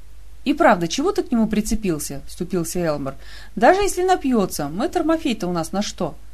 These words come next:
«Кстати, а где наш почтенный магистр, чью мантию мы, собственно говоря, сегодня и обмываем?» «Мэтр Мафей уединился где-то с мастером Шань», с едва заметной иронией пояснил Шелар, от внимания которого не ускользнула и эта деталь.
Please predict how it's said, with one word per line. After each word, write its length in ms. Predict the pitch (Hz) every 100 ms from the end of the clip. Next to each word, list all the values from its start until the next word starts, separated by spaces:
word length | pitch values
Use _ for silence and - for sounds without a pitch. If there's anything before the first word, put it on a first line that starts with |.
| - - - - -
«Кстати, 440 | - 254 196 -
а 120 | 156
где 200 | 151 175
наш 200 | 220 370
почтенный 560 | - 381 - 311 254 202
магистр, 600 | 180 165 180 349 359 175
чью 220 | - 180
мантию 460 | 175 185 277 320 220
мы, 120 | 196
собственно 400 | 190 202 - 202
говоря, 300 | 190 196 208
сегодня 380 | 208 208 190 196
и 40 |
обмываем?» 640 | 196 190 208 180 156 135 143 - - - - - - - -
«Мэтр 320 | 226 403 381
Мафей 380 | 277 247 262 330
уединился 540 | 277 214 208 311 311
где-то 300 | 214 208 240
с 80 | 262
мастером 580 | 202 180 180 - 226 226
Шань», 360 | 214 147 175 202 -
с 180 | - -
едва 240 | 170 156 160
заметной 440 | 160 160 151 151
иронией 320 | 147 220 254
пояснил 460 | - 156 147 165 170
Шелар, 420 | - 175 160 151 - - -
от 160 | 160 165
внимания 320 | 185 170 165
которого 360 | 170 240 277 285
не 120 | 277
ускользнула 640 | 277 - 285 240 190 156
и 40 | 147
эта 200 | 147 147
деталь. 400 | 147 - 143